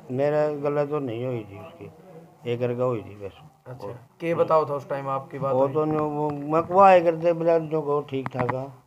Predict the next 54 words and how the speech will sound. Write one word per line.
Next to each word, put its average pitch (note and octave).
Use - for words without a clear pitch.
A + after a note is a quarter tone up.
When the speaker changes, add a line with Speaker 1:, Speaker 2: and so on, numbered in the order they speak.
Speaker 2:
अच्छा। C3
Speaker 1:
हाँ। G#2+
Speaker 2:
मतलब D3+
सारी F3
बातों F3
का E3+
आपने E3
यू E3+
हादसा D#3
होने D3
के D#3+
बाद D#3+
पता D#3
लग C3
गया, C3
भाई, D3+
न्यूर D3
ने C#3
बात C3+
बनया C3
कर B2
दी। A#2+
Speaker 1:
हाँ। F#2+
Speaker 2:
Last F#3
बार F#3+
बात F3+
किसकी F#3
हुई D3+
थी? D#3
Speaker 1:
Last C3
बार C#3
तो C#3+
मेरा C3+
गला C3+
नहीं G#2+
हुई B2+
है, A#2+
दीपू B2
की B2+
हुई B2
है, A#2+
दीपू A#2
की A#2
मम्मी A#2
की A#2+
हुई C3
Speaker 2:
कई D#3+
Speaker 1:
है। E3+
Speaker 2:
दिन E3
पहले D#3
बात C#3+
हुई C3+
गुजरन C3
ते? D3+